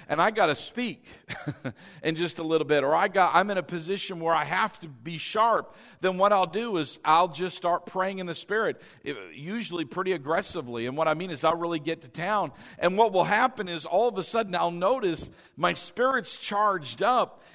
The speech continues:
and it impacts my physical body. I'm more alert. I'm sharper. I'm ready to go. It can, I mean, there are so many benefits to praying in the Spirit. Brother Hagin Senior, who's gone on to be with the Lord,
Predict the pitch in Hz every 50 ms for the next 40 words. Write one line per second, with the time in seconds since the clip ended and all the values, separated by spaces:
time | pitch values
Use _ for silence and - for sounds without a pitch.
0 | - - 175 190 190 175 - - 190 226 240 247 - 185 196 175 180 - - -
1 | 175 175 170 - - 196 185 156 202 185 - 190 180 170 208 220 233 226 185 139
2 | - 151 160 165 160 170 175 165 156 170 165 160 196 233 240 175 - - 143 139
3 | 135 131 - - - 202 208 233 226 - 202 156 131 117 - - - - - -
4 | 151 160 160 151 151 175 190 220 226 196 202 185 190 190 202 220 214 175 110 107
5 | - - _ _ _ _ - 180 202 208 208 202 180 208 190 175 - - - -
6 | 185 180 - - 202 226 214 190 190 175 165 151 - _ _ - 143 135 196 226
7 | 226 214 185 - - - - 247 254 262 269 262 247 226 208 180 156 175 170 170
8 | 156 - - 170 151 - - 170 - - - 185 190 180 165 156 156 147 135 -
9 | - 208 220 214 165 131 - - - - - _ _ _ _ 127 131 170 208 226
10 | 220 196 151 127 139 185 208 220 220 175 180 165 151 139 131 - - - 196 208
11 | 214 202 156 135 127 147 151 135 - 170 180 180 180 175 175 170 165 156 165 170
12 | 165 - - 139 135 143 160 180 180 151 127